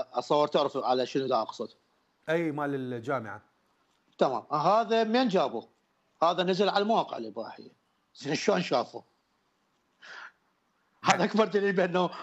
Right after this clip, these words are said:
Speaker 1: هاي المواقع ما لها حسبة، أستاذ.
Speaker 2: آه. يعني، يعني نزل على المواقع، يلا لك-، يلا لكفوا إنه الوزير ناسي يطفي الكاميرا.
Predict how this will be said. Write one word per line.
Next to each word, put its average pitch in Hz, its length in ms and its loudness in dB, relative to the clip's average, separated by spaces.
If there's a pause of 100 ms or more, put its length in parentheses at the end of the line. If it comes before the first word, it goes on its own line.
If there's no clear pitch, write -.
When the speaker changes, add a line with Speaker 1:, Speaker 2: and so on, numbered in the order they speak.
Speaker 1:
هاي 196 80 6
المواقع 185 460 0
ما 185 180 0
لها 170 100 0
حسبة، 123 380 -6
أستاذ. 139 340 0 (400)
Speaker 2:
آه. 127 360 -6 (540)
يعني، 139 480 -2 (260)
يعني 156 360 -2
نزل 180 320 2
على 185 120 0
المواقع، 226 460 0
يلا 196 320 4
لك-، 175 180 -4
يلا 190 260 0
لكفوا 185 460 -2
إنه 180 220 -4
الوزير 165 460 -2
ناسي 165 280 -6
يطفي 143 240 -6
الكاميرا. 107 480 -10